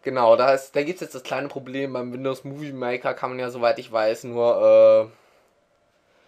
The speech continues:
äh, äh, eine Audioquelle hinzufügen. Da müsste man dann ein anderes Schnittprogramm nehmen.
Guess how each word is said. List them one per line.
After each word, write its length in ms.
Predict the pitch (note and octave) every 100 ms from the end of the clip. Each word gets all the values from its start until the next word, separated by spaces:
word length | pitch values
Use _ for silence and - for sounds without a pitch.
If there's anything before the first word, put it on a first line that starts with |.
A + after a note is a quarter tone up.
| _ _ _ _ _ _ _ _ _ -
äh, 40 |
äh, 260 | A#2 A#2 A#2+
eine 320 | D#2 B2+ C#3
Audioquelle 540 | A2+ B2+ B2+ A#2+ B2+ A#2
hinzufügen. 720 | A#2 - C3 - G2+ G#2 A#2
Da 100 | A2+
müsste 260 | A#2+ -
man 140 | A#2 A2
dann 180 | G#2 G2+
ein 60 |
anderes 280 | F#2+ G2 F2
Schnittprogramm 560 | F#2+ F2+ - F#2 F2+ F2+
nehmen. 360 | F2+ F#2 G#2